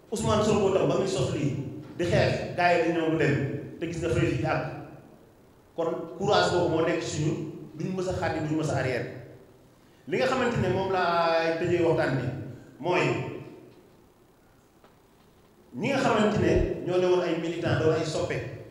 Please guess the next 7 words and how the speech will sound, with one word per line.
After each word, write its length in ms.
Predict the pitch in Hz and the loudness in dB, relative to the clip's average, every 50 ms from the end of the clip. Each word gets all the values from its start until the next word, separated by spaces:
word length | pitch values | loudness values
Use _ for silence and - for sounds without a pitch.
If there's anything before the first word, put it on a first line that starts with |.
| - - | -12 -8
bëgg 240 | 170 170 170 147 - | -8 -8 -8 -4 -2
parti 220 | 180 160 - - - | -2 -2 0 0 0
bi, 100 | - - - - - - - - - - - - - - - - | 0 -2 -4 -6 -8 -10 -12 -16 -18 -20 -20 -20 -20 -20 -8 -4
daan 140 | - 190 185 180 | -2 -2 -2 -2
ci 80 | - 175 - | -4 -2 0
jëf, 140 | 208 175 - - - 127 - - - - - - - - - - - - - - - - _ _ _ _ _ _ - | 2 2 2 2 0 -2 -4 -4 -6 -6 -6 -8 -8 -10 -14 -20 -20 -20 -20 -20 -20 -20 _ _ _ _ _ _ -6
daan 180 | - 175 196 | -4 -2 -2